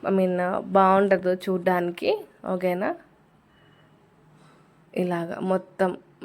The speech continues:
మనకి కాజా పట్టి నుంచి స్టార్ట్ చేస్తే హుక్ పట్టి వరకు వచ్చేయాలి ఇలాగ, ఓకేనా? నేనైతే ముందే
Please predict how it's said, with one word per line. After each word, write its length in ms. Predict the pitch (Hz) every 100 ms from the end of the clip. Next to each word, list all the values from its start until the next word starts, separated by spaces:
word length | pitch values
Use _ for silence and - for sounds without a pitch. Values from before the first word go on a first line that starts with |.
| 185
మనకి 360 | 190 190 190 196 196 - - -
కాజా 300 | 196 190 202 202
పట్టి 200 | 202 202 196
నుంచి 180 | 190 190 -
స్టార్ట్ 280 | 190 185 185
చేస్తే 340 | 190 185 - 233 359
హుక్ 260 | 254 214 208 208
పట్టి 240 | 196 190 185
వరకు 180 | 190 226 247
వచ్చేయాలి 420 | - 185 170 170 170
ఇలాగ, 200 | 170 180 175
ఓకేనా? 280 | 190 208 339 - _ _ _ _ _ _ _ _ _
నేనైతే 280 | 214 214 214 247
ముందే 260 | 233 240